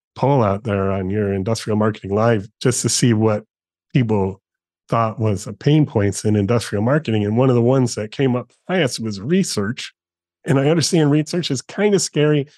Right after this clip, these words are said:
if you think of, like, real big time, like, focus group type research and all this kind of stuff. It seems like an expensive big nut to crack. But one thing that I've always found is you can get eighty percent of the way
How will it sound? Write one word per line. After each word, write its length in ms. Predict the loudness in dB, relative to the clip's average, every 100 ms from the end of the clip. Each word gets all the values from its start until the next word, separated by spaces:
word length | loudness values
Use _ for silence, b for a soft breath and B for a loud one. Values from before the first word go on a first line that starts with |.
| b -4
if 140 | -2
you 100 | 0
think 260 | 0 0 0
of, 140 | 0
like, 360 | 0 2 0 -4 _ _ _ _ _ -6
real 680 | 0 2 4 2 2 -2 _ _ _ -4
big 220 | -4 -2
time, 460 | -2 0 0 -2 -8 _ -6
like, 240 | -6 -2
focus 380 | -2 0 -2 -2
group 280 | -2 -2 0
type 300 | 0 0 0
research 420 | -2 0 -4 -2
and 80 | 0
all 140 | 0
this 160 | -2 -2
kind 180 | -2
of 60 | -2
stuff. 220 | -4 -8
It 80 | -8
seems 320 | 0 2 2
like 160 | 0 0
an 80 | -2
expensive 560 | -2 -2 -2 -2 -4
big 180 | -2 -2
nut 160 | -4 -6
to 100 | -12
crack. 260 | -14 -14 -6
But 240 | 0 0 -2 B B B B B _
one 200 | 0 2
thing 200 | 4 4
that 120 | 4
I've 160 | 2 2
always 280 | 2 0 -2
found 440 | 0 2 2 2
is 180 | -2 -2
you 100 | -2
can 140 | 0
get 240 | 0 0 2
eighty 240 | 2 2
percent 340 | 0 -4 0 0
of 100 | 2
the 60 |
way 360 | 0 0 -4